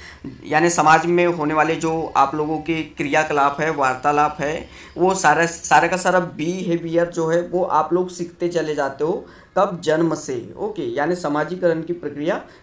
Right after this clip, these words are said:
स्टार्ट हो जाती है आप लोगों की जब आप पैदा हो जाते हो, तब से ही स्टार्ट हो जाती है। जी हाँ, चलिए बढ़ेंगे नेक्स्ट क्वेश्चन की ओर। तो गाइस ये रहा आप लोगों का बहुत ही प्यारा सा very आईएमपी और most आईएमपी। Okay guys,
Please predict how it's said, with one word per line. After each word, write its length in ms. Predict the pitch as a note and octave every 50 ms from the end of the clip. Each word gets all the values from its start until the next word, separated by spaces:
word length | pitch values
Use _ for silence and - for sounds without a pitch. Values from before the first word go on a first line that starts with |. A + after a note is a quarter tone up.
| -
स्टार्ट 320 | D#3 E3 - - D3 D3+ D3
हो 120 | E3+ C#3+
जाती 240 | D3 D3+ D3+ D3 D3+
है 140 | E3 D#3+ - -
आप 220 | - C#3 - D3
लोगों 200 | D3 C#3+ C#3+ C#3+
की 360 | C#3+ - F3+ B3 A4 - - - - - - _ -
जब 240 | D3+ D#3 D#3 C#3+ D3
आप 220 | D3+ - - - -
पैदा 220 | C3+ B2+ B2+ C#3+
हो 220 | C#3+ C#3 C3 C3 B2
जाते 320 | B2 C3 B2+ B2+ B2+ B2+
हो, 60 | C#3+
तब 240 | F3+ - - D3 C3
से 180 | - - - C#3+
ही 180 | D3+ F#3+ F#3+ -
स्टार्ट 500 | E3+ - - - C3 B2+ C3+ C3 - -
हो 120 | E3 E3
जाती 380 | D3 C#3+ B2+ B2+ B2+ C3 C3 A#2+
है। 60 | A2+
जी 180 | A#2 A#2+ A#2+ B2
हाँ, 360 | B2+ C3+ C#3 F3 G#3 - - - _ _ - - - _ - - - - _ _ -
चलिए 340 | - F#3 E3 D#3+ D3 D3 D3
बढ़ेंगे 580 | D3 C3+ C3+ C#3+ D#3 E3+ E3 C#3+ C#3 D3 F3
नेक्स्ट 440 | F#3 E3+ C3+ C3+ C#3 C#3 - - -
क्वेश्चन 420 | - F3+ F3 F3 - F#3 F3 F3 E3+
की 100 | F3 E3+
ओर। 220 | E3+ E3+ F3 F3+
तो 140 | F3 - F3
गाइस 360 | - D3 C#3+ D3 - - - -
ये 220 | G#2 G#2 C3 C3 C#3+
रहा 260 | E3+ E3 D3 D3+ E3
आप 320 | E3+ E3 - C#3 C3 C3
लोगों 260 | C#3 C3+ B2 B2 B2
का 160 | B2 B2+ C3+ D#3
बहुत 380 | F#3 - - B2+ C#3 C3+ -
ही 60 | -
प्यारा 420 | F3+ - - C3+ A#2+ A#2+ A#2+ B2+ C#3
सा 340 | C#3 - F3 - - - -
very 320 | - C3+ C#3+ D3 E3+ F#3
आईएमपी 500 | F3 E3 E3+ F3 F3+ F3 - - - - -
और 360 | C#3+ C#3 C#3 D3 D#3 F3 F3+
most 420 | E3 D3 C#3 C3+ C3 B2+ - - -
आईएमपी। 480 | B2+ A#2 A2+ B2 B2 A#2 - - C#3
Okay 300 | E3 E3+ D#3+ - - F#3
guys, 320 | D3 C#3+ C3+ B2+ B2 -